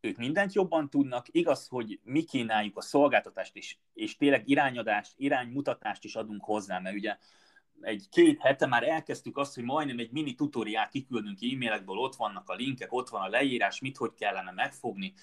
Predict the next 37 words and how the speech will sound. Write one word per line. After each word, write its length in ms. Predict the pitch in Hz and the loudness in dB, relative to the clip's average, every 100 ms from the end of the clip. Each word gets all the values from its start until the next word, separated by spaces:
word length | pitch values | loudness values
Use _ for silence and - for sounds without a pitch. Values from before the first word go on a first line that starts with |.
| - - | -18 0
Jani 300 | 131 139 131 | 2 2 -2
írt 260 | 131 - | -4 -4
egy 100 | 110 | -6
nagyon 340 | 120 131 120 107 | -4 -2 -2 0
jó 180 | 104 | 2
átfoglaló 500 | 120 113 - 98 101 | 2 0 -4 -6 -6
cikket 400 | 98 - 98 95 | -8 -10 -10 -4
arról, 240 | 127 123 101 | 0 0 0
hogy 80 | 107 | -4
miről 280 | 131 107 | -2 -4
szól 260 | 98 - 92 | -4 -6 -8
a 40 | |
Pro 280 | - 123 113 | -4 -2 -2
és 140 | 92 - | -4 -8
Prémium 380 | 117 113 101 | -6 -4 -4
szolgáltatás 680 | 92 123 117 95 - - - | -4 2 2 2 -6 -12 -12
magyarul. 300 | - 117 117 | -6 -4 -2
Aki 180 | 120 120 | -2 -2
veszi 260 | 127 170 135 | -2 0 0
a 60 | |
fáradtságot 560 | - 127 117 - 107 - | 2 2 2 -2 -10 -12
és 140 | - | -12
ezeket 300 | 117 117 - 82 | -10 -10 -10 -8
elolvassa, 540 | 104 127 147 - - _ - - _ | -2 0 0 -4 -14 _ -20 -20 _
azzal 500 | - 110 113 104 101 | 0 2 2 0 0
idézőesen 680 | - 143 147 131 113 - 104 | 4 6 6 6 2 0 -2
nagy 220 | 104 123 | 0 0
baj 160 | 117 110 | 0 0
nem 220 | 113 110 | -2 -4
történhet. 580 | - 90 - 87 87 - - | -6 -8 -8 -12 -12 -12 -12
Csak 120 | 101 | -4
sajnos 400 | - 160 151 139 | 2 4 4 0
ugye 120 | 135 | 4
vannak 320 | 156 180 123 | 6 4 2
olyan 180 | 156 139 | 0 2
emberek 420 | 120 120 107 98 | 0 0 -2 -2
is, 200 | 139 - | -2 -4